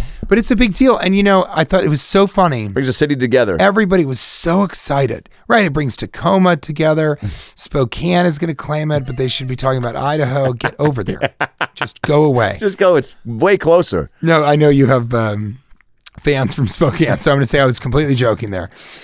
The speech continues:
Speaker 1: But it does. It brings the whole Washington state, including Eastern Washington, near Coeur d'Alene or what, what is it?
Speaker 2: Yeah.
Speaker 1: Yeah, yeah. And so everybody was so excited about it,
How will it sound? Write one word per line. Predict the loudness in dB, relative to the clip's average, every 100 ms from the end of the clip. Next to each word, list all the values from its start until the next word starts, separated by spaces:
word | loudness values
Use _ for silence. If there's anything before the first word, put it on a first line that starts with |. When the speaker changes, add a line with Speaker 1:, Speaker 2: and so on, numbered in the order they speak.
| -12 0
Speaker 1:
But | 0
it | 2
does. | 2 2
It | 0
brings | -2 -2
the | -2
whole | 2 2 2
Washington | 0 0 0 0 -4 -4 -4
state, | -4 -4 -2 0 -2 -4
including | -6 -8 -2 2 4 4 -2 -6
Eastern | -4 -4 -2 -2 0
Washington, | 2 2 0 -2 -6 -6 -6 -6 -8 -10 _ _ _ _ _ -20 _ _ _ -20 _ -20 -20 _ -4
near | -2 -2
Coeur | 0 2 4
d'Alene | 4 2 2 0 -2
or | -2
what, | -4 -2
what | 0
is | 2
it? |
Speaker 2:
Yeah. | 4 2 2
Speaker 1:
Yeah, | 2
yeah. | 2 0 -6 -20 -20 -20 _
And | -4 -2 -2
so | -2 2 4 4 2 -2 -8 _ _ _ _
everybody | 0 2 2 2 2 0 -2
was | -2 -4
so | -4 -2 0 0
excited | -2 -4 -4 -2 0 0
about | -2 -2 -2 -2
it, | -4 -6